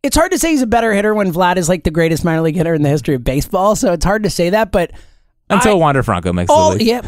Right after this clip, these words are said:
Speaker 1: dude. <sighs> I, I think Tatis is better.
Speaker 2: I think so, too.
Speaker 1: Yeah, I do.
Speaker 2: And that's crazy, 'cause I thought, I thought Vladdy was gonna be, like, this generation's Manny.
Speaker 1: Me too.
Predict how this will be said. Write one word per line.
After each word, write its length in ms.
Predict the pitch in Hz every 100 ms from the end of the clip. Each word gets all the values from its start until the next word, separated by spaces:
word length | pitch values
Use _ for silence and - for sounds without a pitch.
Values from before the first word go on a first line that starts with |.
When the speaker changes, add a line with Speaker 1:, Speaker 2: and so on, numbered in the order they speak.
| -
Speaker 1:
dude. 300 | 277 247 - -
<sighs> 880 | - - - - - - - - -
I, 560 | 208 247 269 277 277 269 - _ -
I 100 | 214
think 180 | 220 165
Tatis 180 | 165
is 120 | 170 139
better. 340 | 104 - - _ _
Speaker 2:
I 60 | -
think 120 | 214
so, 80 | 214
too. 180 | 190 139
Speaker 1:
Yeah, 320 | 156 147 110 95 143
I 60 |
do. 260 | 139 120 92 - -
Speaker 2:
And 140 | 143
that's 180 | 156 -
crazy, 300 | - 170 113
'cause 80 | 120
I 40 |
thought, 120 | 135 135
I 60 |
thought 180 | 135 139
Vladdy 340 | 123 120 117
was 100 | 117
gonna 140 | 110 110
be, 80 | 101
like, 120 | 101
this 160 | 107
generation's 540 | - 104 98 98 101 87
Manny. 300 | 92 85 90 _
Speaker 1:
Me 140 | 165
too. 180 | 165 214